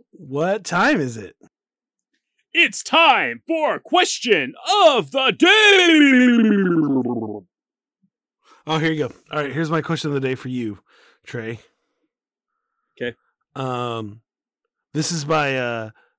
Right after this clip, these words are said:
Speaker 1: Barbara Hensky, at Barbara Hensky. Um, it says, "Question of the day. Which,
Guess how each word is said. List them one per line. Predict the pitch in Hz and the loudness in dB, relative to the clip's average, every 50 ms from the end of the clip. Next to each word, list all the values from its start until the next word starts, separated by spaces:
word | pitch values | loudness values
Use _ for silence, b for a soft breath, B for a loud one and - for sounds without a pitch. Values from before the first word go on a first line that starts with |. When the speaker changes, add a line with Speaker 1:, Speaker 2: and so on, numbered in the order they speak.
| _ _ _ | _ _ _
Speaker 1:
Barbara | 113 120 117 151 160 180 175 165 185 185 185 185 175 - - _ _ _ _ _ _ _ _ _ _ _ - | -14 -8 -6 -4 -4 -2 -4 -4 -4 -4 -4 -4 -6 -8 -12 _ _ _ _ _ _ _ _ _ _ _ -6
Hensky, | 151 160 175 170 - - - - 87 71 - - _ _ _ _ _ _ _ _ _ _ _ _ _ _ _ _ _ _ _ - | -4 -2 -2 -2 -4 -8 -14 -18 -20 -20 -20 -20 _ _ _ _ _ _ _ _ _ _ _ _ _ _ _ _ _ _ _ -10
at | 139 135 131 113 117 | -8 -8 -8 -10 -10
Barbara | 123 117 117 110 107 | -10 -10 -10 -10 -10
Hensky. | 110 143 143 127 - - 90 90 87 95 - _ _ _ _ _ _ _ _ _ _ _ _ _ _ _ _ _ _ _ _ _ _ _ | -8 -8 -10 -10 -12 -16 -18 -18 -20 -20 -20 _ _ _ _ _ _ _ _ _ _ _ _ _ _ _ _ _ _ _ _ _ _ _
Um, | - 127 107 110 107 104 104 107 104 104 104 - | -18 -16 -16 -16 -16 -16 -16 -16 -18 -18 -20 -16
it | - 127 127 120 | -14 -12 -12 -10
says, | - 135 123 120 113 - - | -8 -8 -8 -8 -10 -10 -10
"Question | - 135 - - 160 156 | -10 -10 -8 -6 -6 -6
of | 170 165 | -4 -2
the | 175 | -4
day. | 151 120 98 - b b b b b b b b _ | -4 -4 -6 -12 b b b b b b b b _
Which, | 117 139 190 240 | -6 -4 -2 -2